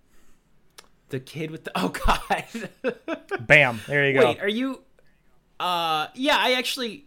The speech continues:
Speaker 1: I know who you're talking about. Uh, Glenn?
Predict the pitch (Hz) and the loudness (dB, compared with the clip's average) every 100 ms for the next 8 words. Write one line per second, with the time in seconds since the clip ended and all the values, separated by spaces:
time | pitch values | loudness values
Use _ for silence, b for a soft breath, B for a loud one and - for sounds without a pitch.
0 | - 220 240 226 185 165 156 156 151 - | -4 -2 0 -2 -4 -4 -4 -8 -8 -10
1 | - 147 139 131 113 - - - _ - | -10 -6 -4 -4 -6 -10 -20 -20 _ -20
2 | 101 104 135 202 269 294 | -14 -10 -8 -8 -8 -12